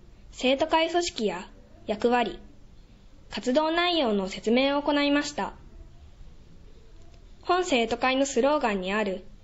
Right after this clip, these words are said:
挑戦の一環として、生徒会長をはじめ各専門委員長たちはどうしたら一年生に分かりやすいかを考えた結果、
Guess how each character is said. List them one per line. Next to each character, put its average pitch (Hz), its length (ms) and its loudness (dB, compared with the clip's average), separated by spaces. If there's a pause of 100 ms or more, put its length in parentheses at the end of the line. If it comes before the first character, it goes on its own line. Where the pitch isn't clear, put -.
(300)
挑 262 240 2
戦 269 280 0 (540)
の 254 360 0
一 - 160 -8
環 285 260 -2
と 294 120 0
し 285 100 -4
て、 - 320 -2 (760)
生 277 260 0
徒 311 100 0
会 349 220 2
長 240 240 2
を 208 40 -2
は 208 120 -8
じ 208 100 -2
め 202 280 -2 (580)
各 320 200 -2
専 240 320 2
門 302 220 2
委 349 40 2
員 349 100 2
長 269 180 2
た 208 100 -6
ち 196 120 -4
は 185 260 -8 (580)
ど 277 160 2
う 339 40 0
し - 80 -8
た 247 140 2
ら 202 260 -2 (280)
一 233 220 -2
年 269 200 2
生 247 180 -2
に 190 120 -4
分 180 100 -12
か 220 100 0
り 247 80 2
や 269 120 2
す 285 140 -2
い 269 100 0
か 208 200 -4 (580)
を 269 100 2
考 285 100 0 (180)
え 320 140 2
た 240 100 -2
結 185 200 -8
果、 208 280 -2